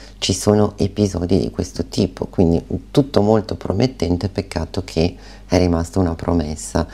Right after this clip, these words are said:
perché sempre per queste energie ci penso bene, farò bene, eh, mi accoglierà bene, mi prenderò un due di picche in fronte,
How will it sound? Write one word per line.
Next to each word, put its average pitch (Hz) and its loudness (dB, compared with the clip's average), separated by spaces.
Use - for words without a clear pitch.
perché 120 2
sempre 170 2
per - -4
queste 98 0
energie 87 0
ci - -4
penso 82 0
bene, 87 2
farò 92 0
bene, 110 0
eh, 85 0
mi 92 4
accoglierà 87 0
bene, 90 2
mi 98 6
prenderò 87 2
un 87 0
due 87 2
di 87 -2
picche - -2
in 85 2
fronte, 87 2